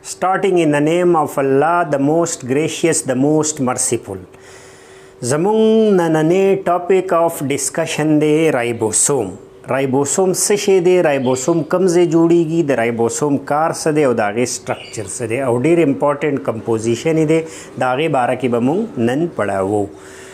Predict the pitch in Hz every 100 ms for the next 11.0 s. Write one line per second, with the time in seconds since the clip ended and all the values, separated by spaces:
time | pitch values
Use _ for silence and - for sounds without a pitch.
0 | - - - 160 165 180 220 220 202 180
1 | 190 202 196 190 165 175 175 180 151 127
2 | 131 151 175 147 165 151 143 151 - 131
3 | 120 117 131 156 120 117 - 123 110 -
4 | 123 - 123 156 185 190 180 170 170 170
5 | - 147 151 151 135 - 120 113 151 143
6 | - 139 135 120 127 143 127 117 113 127
7 | 139 120 123 147 151 147 117 110 135 107
8 | 139 143 110 107 95 87 - - - -
9 | - 135 180 202 - 202 202 208 - -
10 | - 135 143 131 135 135 185 190 185 175